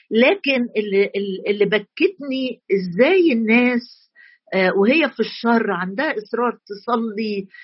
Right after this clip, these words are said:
آه، عدد مرات في اليوم قد كده، تكرس وقت، تكرس تركيز، وأنا ربما ما بعملش كده مع إلهي الحي. ربما ما عنديش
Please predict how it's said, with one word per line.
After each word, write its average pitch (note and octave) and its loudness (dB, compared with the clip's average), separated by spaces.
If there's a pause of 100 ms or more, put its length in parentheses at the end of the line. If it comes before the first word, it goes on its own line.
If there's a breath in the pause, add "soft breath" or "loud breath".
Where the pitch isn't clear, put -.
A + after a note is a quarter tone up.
(220 loud breath)
آه، G3+ 4
عدد G#3 0 (400)
مرات G#3+ -2
في - -10
اليوم G3 -2
قد E3+ -8 (140)
كده، G3 2
تكرس A3+ -2
وقت، A3+ 0 (220)
تكرس A3+ -4 (380 soft breath)
تركيز، A#3 0 (260)
وأنا C4+ 0 (100)
ربما A3 -2
ما G3 -6
بعملش F#3+ -6
كده F3+ 2 (320 loud breath)
مع F#3 2
إلهي F#3 0
الحي. E3 -6 (680)
ربما B3+ 2
ما C#4+ -2
عنديش A#3+ -2